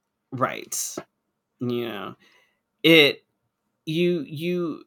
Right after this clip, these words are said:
you have a very you have a very large thing going into a very small hole and stretching it.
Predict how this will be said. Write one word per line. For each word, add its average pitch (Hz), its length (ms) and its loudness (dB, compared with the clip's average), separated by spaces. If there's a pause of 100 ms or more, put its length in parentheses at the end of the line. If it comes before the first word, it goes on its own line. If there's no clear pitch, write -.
you 165 180 2
have 220 100 6
a 233 80 4
very 240 720 2 (840)
you 175 140 2
have 202 80 4
a 185 80 2
very 226 640 4 (200)
large 202 960 4
thing 175 640 0
going 165 300 2
into 165 180 0
a 180 60 4
very 208 440 0
small 156 520 2
hole 110 680 -2
and 123 220 -2
stretching 113 680 -6
it. - 320 -12